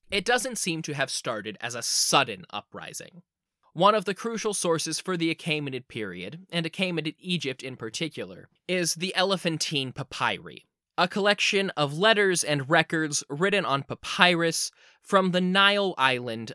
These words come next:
of Elephantine in southern Egypt.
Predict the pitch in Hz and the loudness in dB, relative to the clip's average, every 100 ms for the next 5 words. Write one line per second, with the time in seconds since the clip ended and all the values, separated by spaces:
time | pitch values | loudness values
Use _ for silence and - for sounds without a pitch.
0 | - 117 110 - 110 107 107 104 - 247 | -4 -4 -4 -6 -6 -6 -8 -6 -4 -2
1 | 151 92 98 - _ 135 127 - 127 110 | -2 -4 -10 -16 _ -6 -4 -2 -2 -2
2 | 107 - 165 - - _ | -8 -6 -6 -6 -10 _